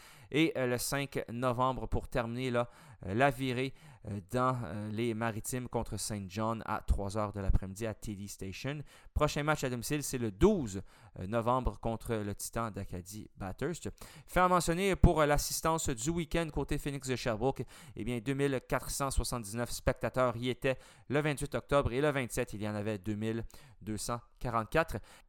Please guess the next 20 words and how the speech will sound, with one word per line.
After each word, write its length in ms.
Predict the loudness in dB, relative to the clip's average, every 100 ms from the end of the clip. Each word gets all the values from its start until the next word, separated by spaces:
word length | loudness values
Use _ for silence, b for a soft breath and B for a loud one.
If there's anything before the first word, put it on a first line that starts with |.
| -8
La 160 | -4 -2
meilleure 240 | 0 -2
foule 480 | 0 4 6 4 2
cette 280 | 0 0 0
saison 460 | 2 2 4 6
pour 180 | 8 8
le 120 | 4
Phoenix 520 | 0 -4 -2 -2 -4
de 300 | -6 2 2 2
Sherbrooke, 460 | -4 -6 -4 -6 -6
eh 40 |
bien, 180 | -6 -6
c'était 280 | -6 -2 0
le 80 | 2
match 380 | 0 -2 -6 -8 b b b b
d'ouverture. 760 | 0 4 6 6 4 4 2 -2 b b b -12
Deux 240 | 2 2
mille 400 | 4 2 2 0 -4 -16 -18 -8
huit 200 | -4 -2
cent 280 | 0 0